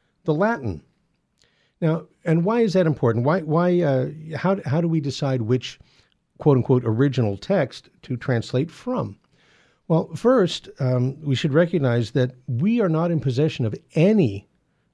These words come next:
original manuscripts of any of the books of the Bible. Right? Uh, th-, these things were largely written on papyrus,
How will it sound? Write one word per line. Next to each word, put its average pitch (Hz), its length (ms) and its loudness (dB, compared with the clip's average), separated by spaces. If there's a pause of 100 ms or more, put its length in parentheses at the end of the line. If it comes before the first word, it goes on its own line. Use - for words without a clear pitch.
original 127 340 2
manuscripts 123 840 -2
of 160 200 -6 (140)
any 175 460 4
of 120 100 -6
the 135 80 0
books 117 260 0
of 123 60 -4
the 113 80 0
Bible. 110 420 -2 (1600)
Right? 123 280 -2
Uh, 127 140 -2
th-, 135 160 -6
these 117 180 -2
things 127 280 2
were 113 400 -4
largely 120 360 0
written 120 420 -2
on 104 300 -4
papyrus, 170 800 -4